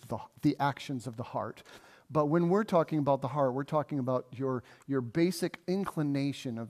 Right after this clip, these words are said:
of what is the direction of your worship? What is the fundamental direction of your heart? Is it soft towards God and the grace of, in Christ, and,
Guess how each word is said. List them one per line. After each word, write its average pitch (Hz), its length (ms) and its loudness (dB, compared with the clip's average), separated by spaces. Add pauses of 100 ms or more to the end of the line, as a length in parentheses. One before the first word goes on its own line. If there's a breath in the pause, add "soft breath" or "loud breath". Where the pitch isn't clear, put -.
(100)
of 123 160 -6
what 131 280 -6
is 170 100 -8
the 170 80 -6
direction 151 420 -4
of 123 120 -4
your 123 100 -2
worship? 117 580 -8
What 160 200 -2
is 170 100 -6
the 127 220 -4 (160 loud breath)
fundamental 165 720 -2
direction 127 460 -4
of 117 80 -6
your 117 140 -6
heart? 107 340 -8
Is 123 160 -6
it 135 160 -2 (300 loud breath)
soft 180 600 -2
towards 143 320 -4
God 151 540 -2 (100)
and 131 160 -2
the 123 40 -6
grace 139 400 -6
of, 139 120 -10 (160)
in 131 140 -2
Christ, 147 540 -4
and, 120 220 -6